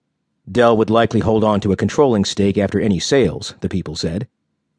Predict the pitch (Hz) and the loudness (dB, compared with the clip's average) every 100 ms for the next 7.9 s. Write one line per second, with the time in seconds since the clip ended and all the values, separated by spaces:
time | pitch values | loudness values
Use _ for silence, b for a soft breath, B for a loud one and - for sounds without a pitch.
0 | _ _ 117 131 175 143 131 123 107 135 | _ _ 0 2 2 4 4 4 2 0
1 | 123 110 101 - 127 110 101 131 151 131 | 2 2 0 0 2 2 0 -2 0 2
2 | 123 123 123 - - 170 143 117 - 160 | 2 2 -4 -6 0 0 0 -6 -2 0
3 | 131 107 - - 117 104 - 156 139 113 | 2 0 -2 -4 -2 -2 0 0 2 0
4 | 92 127 131 117 110 123 139 107 98 104 | 2 2 2 0 -2 2 0 2 0 0
5 | 98 98 98 - 131 165 110 71 - _ | 0 2 0 -2 0 2 2 -2 -14 _
6 | _ 101 107 101 101 95 - 104 95 117 | _ -2 0 0 0 -2 0 0 2 0
7 | 107 - 156 - 101 113 87 - - | 0 -2 -4 -2 -2 -2 -2 -4 -12